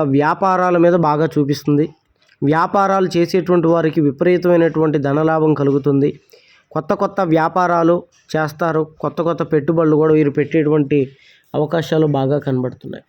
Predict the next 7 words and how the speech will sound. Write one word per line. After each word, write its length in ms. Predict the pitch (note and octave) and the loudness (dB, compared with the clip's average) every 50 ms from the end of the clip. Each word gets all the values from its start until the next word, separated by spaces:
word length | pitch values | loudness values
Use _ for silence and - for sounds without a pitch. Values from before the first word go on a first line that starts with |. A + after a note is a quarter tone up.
| _ _ _ _ _ _ _ _ _ _ _ _ _ _ _ | _ _ _ _ _ _ _ _ _ _ _ _ _ _ _
అలాగే 340 | D#3 E3 F3+ G3+ G3+ A3 A3 G3 | -2 -2 -2 0 2 2 0 2
కొత్తగా 380 | - F3+ F3+ F#3 - G3 G#3 | 0 -4 -4 -2 -2 0 2
వ్యాపారాలు 600 | G#3 F#3 F#3 F#3 F#3+ F#3+ A3 G#3 G3+ G3+ G3+ G3 | 2 2 2 0 0 0 0 0 2 2 0 0
పెట్టాలని 520 | F#3+ - F3 - - G3 F#3+ F#3 F#3+ F#3+ F3+ | 0 -2 -6 -4 -2 -2 0 0 2 2 2
ఆలోచించే 560 | D#3+ F3 F#3 F#3 E3 F3+ F3+ F3 F3 F#3 F3 | 2 2 2 2 2 2 0 0 2 0 0
వాళ్ళు 360 | F3 F3 F3 E3+ E3+ E3+ F3 E3+ D#3 | 2 2 4 4 4 4 4 4 2
పెట్టేయండి. 600 | D#3 - E3 D3 C3+ - E3+ E3 E3 E3 D#3+ E3 | 0 -2 -4 -4 0 0 2 2 4 4 2 2